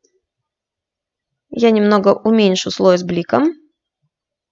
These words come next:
Собственно, поэтому удобнее делать блики на отдельном слое. И расположу блик так, что, чтобы он подсвечивал планеты. У нас остались видны края, поэтому добавляю к слою маску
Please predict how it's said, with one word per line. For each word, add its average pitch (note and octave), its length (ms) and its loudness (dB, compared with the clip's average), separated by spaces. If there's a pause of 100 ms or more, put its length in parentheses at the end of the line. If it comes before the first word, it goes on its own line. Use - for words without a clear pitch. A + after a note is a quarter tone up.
(1700)
Собственно, G3 460 -2
поэтому G3 540 2
удобнее F#3+ 440 0
делать F3+ 360 2
блики G3 340 -2
на F3 220 -2
отдельном F3 440 -2
слое. F#3 420 -2 (1700)
И C4 80 -6
расположу G3 520 2
блик A#3+ 340 -2
так, A#3 180 -2
что, F#3+ 340 -4 (180)
чтобы G#3 340 0
он G#3 220 2
подсвечивал G3 580 -2
планеты. F3+ 640 -2 (1160)
У A3+ 60 -14
нас A3 200 -8
остались G#3 420 -6
видны G3 240 -6
края, B3+ 460 -4 (160)
поэтому G3 400 -2
добавляю G3 460 2
к - 60 -14
слою F3 280 -2
маску E3+ 560 -4